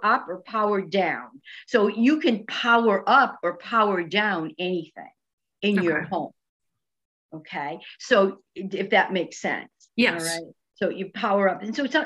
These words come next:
Speaker 1: it's, sometimes it's just a hope chest.
Speaker 2: Right.
Speaker 1: Okay.
Speaker 2: I think this is just a hope chest.
Speaker 1: So
Speaker 2: I, I do.
Speaker 1: there was a woman that I worked with in, in New Hampshire, and she had a lot of really big, heavy pieces in her,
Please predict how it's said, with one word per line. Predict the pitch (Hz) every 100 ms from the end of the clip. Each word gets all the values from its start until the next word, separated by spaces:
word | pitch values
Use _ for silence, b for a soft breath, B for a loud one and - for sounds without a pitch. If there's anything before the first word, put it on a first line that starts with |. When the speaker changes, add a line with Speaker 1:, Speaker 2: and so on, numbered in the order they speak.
| -
Speaker 1:
it's, | 262 -
sometimes | 320 320 311 262
it's | 254
just | - 262
a | 277
hope | 247 349 -
chest. | 175 - - _ _ _ _ _ -
Speaker 2:
Right. | 202 180 175
Speaker 1:
Okay. | 135 127 -
Speaker 2:
I | 247
think | 254 269 240
this | 220
is | 202
just | 196 202 -
a |
hope | 180 180 -
chest. | 180 175 - - - 254
Speaker 1:
So | 226
Speaker 2:
I, | 196
I | 185 - -
do. | 185 170 - _ _ _
Speaker 1:
there | 226 233
was | 220
a | 208 208
woman | 220 254 247 226
that | 196
I | 185
worked | 180 185 180
with | 180 180
in, | 175 175 -
in | 185
New | 170
Hampshire, | 185 233 226 226 185 165
and | 160 165 B B
she | -
had | 190
a | 175
lot | 202 214 214
of | 185 202 233
really | 269 262 214 180 190 -
big, | 220 208
heavy | - 208 190 170
pieces | - 233 196 175 165
in | 190 185
her, | 190 185 160 151